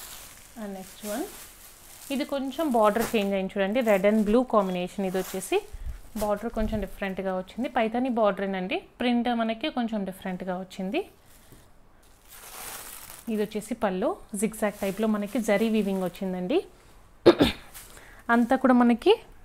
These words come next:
సిల్వర్ జరీ వీవింగ్ వచ్చిందండి దీనికంతాను మీకు. And బ్లౌజ్,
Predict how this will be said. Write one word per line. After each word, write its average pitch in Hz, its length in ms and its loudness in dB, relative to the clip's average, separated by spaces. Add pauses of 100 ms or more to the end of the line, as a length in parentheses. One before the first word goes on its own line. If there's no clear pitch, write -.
(760)
సిల్వర్ 254 360 2
జరీ 208 220 4
వీవింగ్ 190 320 2
వచ్చిందండి 196 420 2
దీనికంతాను 196 600 4 (100)
మీకు. 196 200 6 (2500)
And 202 200 0
బ్లౌజ్, 196 400 0